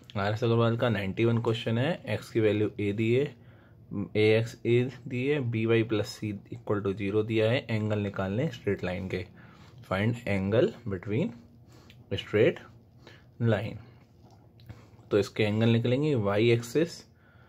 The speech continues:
वाई बराबर minus c upon b on x axis,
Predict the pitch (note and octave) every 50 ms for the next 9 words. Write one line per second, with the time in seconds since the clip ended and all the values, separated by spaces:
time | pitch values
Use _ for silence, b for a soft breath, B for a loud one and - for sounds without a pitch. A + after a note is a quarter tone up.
0 | b b b b b b b b G#2+ G2+ G2+ G#2 G#2 G#2+ G#2+ G#2+ G#2+ A2 A2+ A#2+
1 | A2+ G#2+ G#2 G2 G2+ G#2+ A2+ - - - A2 G#2+ G2 G#2+ A2 G#2 G#2 G2 G#2+ C3
2 | D#3 E3+ D3 - G2 F#2+ F2+ G2+ A2 A#2 - - C3+ A#2+ - - - C3 B2 -
3 | -